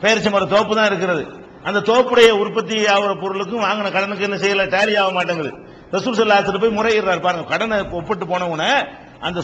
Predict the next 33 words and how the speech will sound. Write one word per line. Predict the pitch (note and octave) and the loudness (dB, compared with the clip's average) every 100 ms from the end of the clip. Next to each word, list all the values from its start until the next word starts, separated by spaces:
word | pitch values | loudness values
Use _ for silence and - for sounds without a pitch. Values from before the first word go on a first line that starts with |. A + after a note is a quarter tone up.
| - | -4
சொத்தையே | F#3+ - C4 C4 A3+ | -6 -2 0 2 0
கொடுத்து | A#3 A#3+ A#3 | -2 -2 0
கடன் | A3 A#3 | 0 2
அடைக்க | A3 A3 | 0 2
பாக்குறாரு | G3+ G3 F#3+ | 2 2 2
அவர். | F3+ D3+ A#2+ - - - - | 0 -2 -6 -14 -20 -20 -10
ரசூல் | D#3+ F#3 A#3 | -6 -4 0
ஸல்லல்லாஹு | A3 G#3+ | 2 4
அலைஹி | G3+ | 2
வஸல்லம் | G3+ A3 G#3 | -2 -4 0
முறையிடுறாரு. | A#3+ A3+ G#3 G3 D3 - - - - - | 4 4 4 0 -2 -6 -14 -20 -20 -8
அவங்க | D3 A3 B3 | 0 2 2
கடன் | F#3+ F#3+ A#3+ | 0 0 2
கொடுத்த | A#3 G#3+ | 2 4
ஆளை | G#3 G3+ | 4 2
கூப்பிட்டு | G#3+ F#3+ | 0 0
பேசி | A#3 G#3 | 0 0
பாக்குறாங்க, | G#3 G#3+ G3 F3+ B2 - - - - | 0 2 0 -2 -4 -10 -20 -20 -16
அதெல்லாம் | - D#3+ A3 A#3 | -6 -2 0 2
முடியாது, | G#3+ G#3 G3 | 2 2 4
வாங்கினது | F3+ G3+ G#3 F#3+ | 2 0 0 -2
அப்படிதான் | F3+ F#3+ F#3 | -2 -2 0
தரணும். | F3 F3 E3+ F3+ D3 - - - - | 0 0 -2 -2 -4 -10 -18 -20 -4
அப்ப | G3+ A3 | -2 2
ரசூல் | |
ஸல்லல்லாஹு | G#3+ C4+ A#3 A3+ A3 | 0 0 2 4 4
அலைஹி | G#3 | 2
வஸல்லம் | G#3+ G3+ | -4 -4
செஞ்சாங்க, | G#3 G#3 G#3 E3+ A#2+ - - - | -4 0 0 0 -2 -10 -12 -2
பேரிச்சம்பழத்தெல்லாம் | G#3 F3 F#3 F#3 G3 | -2 0 0 0 0
எடுத்து | F#3 E3+ | 0 0
வைப்பான்னு | F#3 F3 F3 | 0 0 0
சொல்லி | E3+ E3+ G3 A#3+ | -2 -2 0 -2